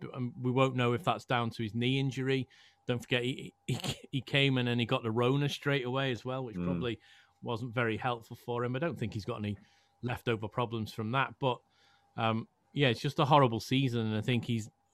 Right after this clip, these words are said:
Speaker 1: failed to adapt a little bit. Um, mark out of ten, probably go seven and a half, but with more to come when it, when, when he can, when he's able to show that.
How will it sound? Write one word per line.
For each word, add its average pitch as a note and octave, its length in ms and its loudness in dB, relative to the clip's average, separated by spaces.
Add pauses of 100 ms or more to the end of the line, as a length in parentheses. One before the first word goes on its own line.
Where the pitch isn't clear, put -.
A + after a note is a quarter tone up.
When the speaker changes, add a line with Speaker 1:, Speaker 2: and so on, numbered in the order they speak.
(220)
Speaker 1:
failed A2+ 360 2
to A#2 100 -2
adapt A#2 380 2
a A2+ 60 -4
little A2+ 240 -4
bit. G#2+ 300 -8
Um, G#2 400 -4 (400)
mark B2+ 340 4
out A#2+ 200 2
of - 60 -18
ten, D3 220 0
probably C#3 260 -4
go G#2+ 160 0
seven G#2+ 460 -4
and G2+ 100 -4
a G2 60 -8
half, B2 400 0
but A2+ 140 -4
with A2+ 120 -6
more A#2+ 240 0
to A2 120 -10
come A#2+ 260 -4
when A2+ 140 -2
it, A2 180 -4
when, A2 420 -6
when A2+ 120 -4
he G#2+ 80 -4
can, G#2 280 -8 (640)
when A2+ 100 0
he's G#2+ 140 4
able A2 240 4
to A#2+ 120 -6
show A#2 280 -2
that. G#2 180 -4